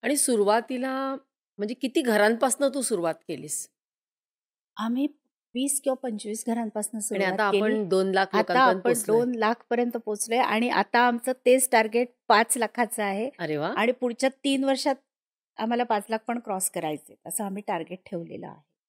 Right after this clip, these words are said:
Speaker 2: त्या दृष्टीने आमचे प्रयत्न पण चालू आहेत.
Speaker 1: हम्म, हम्म.
Speaker 2: So हे करण्यासाठी मग आपल्याला माणसं हवी.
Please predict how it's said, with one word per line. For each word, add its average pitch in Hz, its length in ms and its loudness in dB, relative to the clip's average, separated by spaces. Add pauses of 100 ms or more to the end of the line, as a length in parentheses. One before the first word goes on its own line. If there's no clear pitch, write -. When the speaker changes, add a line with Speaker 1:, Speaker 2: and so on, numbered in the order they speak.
(260)
Speaker 2:
त्या 175 100 -4
दृष्टीने 214 360 -6
आमचे 220 220 -2
प्रयत्न 196 380 -4
पण 240 200 -4
चालू 185 380 -6
आहेत. 170 340 -8 (160)
Speaker 1:
हम्म, 208 280 -4
हम्म. 202 120 -8 (560)
Speaker 2:
So 135 560 -4 (760)
हे 285 260 4
करण्यासाठी 294 800 2
मग 269 260 0 (960)
आपल्याला 247 440 0
माणसं 190 440 0
हवी. 170 280 -8